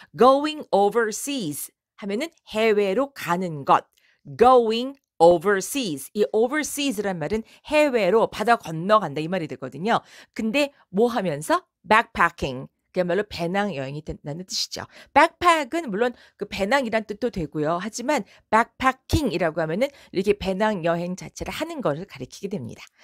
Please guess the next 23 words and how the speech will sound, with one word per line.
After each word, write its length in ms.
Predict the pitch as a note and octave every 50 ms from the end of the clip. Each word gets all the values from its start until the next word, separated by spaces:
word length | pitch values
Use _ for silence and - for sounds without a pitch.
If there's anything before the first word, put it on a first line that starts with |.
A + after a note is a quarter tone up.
| - - - - - -
자, 100 | - G3+
그런가 300 | - C#4+ F4 F4 D#4 D4+
하면은 240 | B3+ B3 D4+ E4 D#4+ - _
아무리 440 | - C4+ E4 G4+ A#4 B4 A#4+ A#4 A4
조심해도 400 | E4+ C#4+ C4 - - C4 C4+ C#4
지나치지 500 | - F#3+ G3 G#3+ G#3+ - - F3+ E3+ F3+ -
않는다. 560 | D3+ D#3 D3 D3 C#3 C3+ C#3 G3+ B3+ D#4+ E4+ - _ -
Can't 380 | - - F4 F#4 F4 - -
be 240 | G3 A3+ A#3 A#3 A#3
too 300 | - - - B3+ B3 B3 - -
careful 600 | D4 D#4 G#4 A4 G#4 - B3 A#3 B3 C4 C4 -
이용해서요. 840 | F3 G3 F#3 F3 E3 D#3 - E3+ D3+ D3+ D3+ D#3+ G3+ A#3+ G#3+ D#3 _ _ - - - - - _
자, 340 | - - F#3 E3+ E3 E3 E3 F#3
요즘 360 | A#3 C4 C4+ E4 G4+ G#4 F#4+
같은 340 | F4 D#4+ D#4+ - E4 D4 A#3+
때는 240 | C4+ C4 C#4 D4+ C#4+ - _ -
아무리 400 | A#3 B3+ C4+ C#4+ D#4+ E4 E4+ B3+
조심해도 420 | A3 G3 - - G#3+ G#3 A3+ A3
지나치지 540 | G#3+ - F#3+ G3 F#3+ - - - - - - -
않는다. 380 | D#3+ D#3+ D3+ C#3+ C#3+ - A#2+ -
어떻게 280 | C3+ - - - D3
하면 160 | C3+ D3 F#3+
좋을까요? 420 | G#3+ - G#3+ E3+ _ - - -